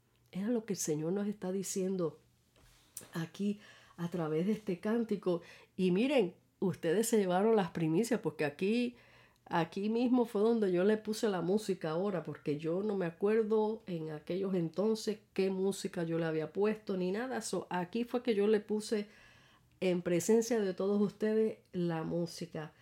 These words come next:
Espero que les haya,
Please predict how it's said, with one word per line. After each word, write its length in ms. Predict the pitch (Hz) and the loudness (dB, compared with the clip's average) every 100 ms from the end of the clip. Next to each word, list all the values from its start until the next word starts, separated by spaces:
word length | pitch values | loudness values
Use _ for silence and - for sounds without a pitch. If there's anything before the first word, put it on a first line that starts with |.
| - _ - | -20 _ -6
Espero 720 | 180 170 - 220 220 220 220 | -4 -4 -2 0 2 0 0
que 220 | 214 185 | -2 0
les 320 | 175 160 - - | 0 -2 -4 -10
haya, 580 | 160 156 175 175 175 | -6 -4 -2 -4 -6